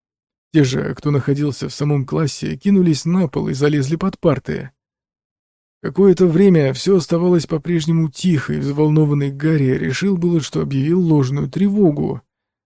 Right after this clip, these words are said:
Затем раздался глухой взрыв и звон бьющегося стекла, а в классе запахло, как на винокуренном заводе после налета немецкой авиации.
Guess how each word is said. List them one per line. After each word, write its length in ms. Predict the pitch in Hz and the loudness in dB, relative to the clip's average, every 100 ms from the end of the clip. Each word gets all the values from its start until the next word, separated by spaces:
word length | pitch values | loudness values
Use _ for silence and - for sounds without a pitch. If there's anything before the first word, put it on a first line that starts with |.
| _ _ _ - | _ _ _ -8
Затем 540 | 131 147 - 160 135 | -2 -2 2 2 2
раздался 520 | 143 135 165 185 175 | 0 -2 -2 0 -2
глухой 360 | 165 175 180 180 | 0 0 2 2
взрыв 480 | 143 143 196 151 160 | 2 0 0 0 -2
и 80 | |
звон 400 | 147 139 165 196 | -4 0 2 2
бьющегося 680 | 180 185 147 - - 139 - | 2 2 0 -4 -8 -8 -6
стекла, 580 | 147 - 180 160 156 135 - _ _ _ _ - | -6 -6 -4 -4 -4 -8 -14 _ _ _ _ -6
а 140 | 151 | -4
в 80 | 131 | -4
классе 500 | 151 151 131 - 160 | 0 0 0 -2 -6
запахло, 560 | 151 156 - 202 - 180 | -4 -6 -2 -2 -2 -4
как 220 | 175 - | -2 2
на 80 | 170 | 2
винокуренном 720 | 165 165 165 147 151 151 151 | 2 0 0 -2 -2 -2 -2
заводе 600 | 151 175 180 143 147 151 | 0 2 2 2 0 -6
после 360 | - 151 - | -4 -4 -2
налета 440 | 135 143 147 170 - | -2 0 0 0 -2
немецкой 580 | 127 139 170 - 165 165 | -4 -2 -2 -2 -2 2
авиации. 640 | 175 170 135 147 147 135 | 2 2 -2 -6 -8 -10